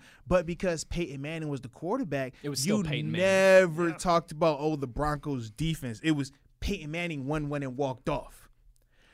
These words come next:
Speaker 1: So it was always a different regard in how you viewed it. Whereas when you look at Russell, Russell was always viewed as he was carried to those first championships, and he has to do so much more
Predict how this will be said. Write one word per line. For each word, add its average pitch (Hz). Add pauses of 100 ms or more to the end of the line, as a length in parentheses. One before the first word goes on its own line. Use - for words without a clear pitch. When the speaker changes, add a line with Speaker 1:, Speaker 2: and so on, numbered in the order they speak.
(120)
Speaker 1:
So 175
it 160
was 165
always 170
a 143
different 151
regard 135
in 147
how 143
you 123
viewed 147
it. 113 (240)
Whereas 170
when 139
you 196
look 180
at 110
Russell, 131 (520)
Russell 180
was 139
always 175
viewed 165
as 147
he 160
was 131
carried 151
to -
those 139
first 127
championships, 131
and 120
he 170
has 160
to 175
do 135
so 170
much 156
more 127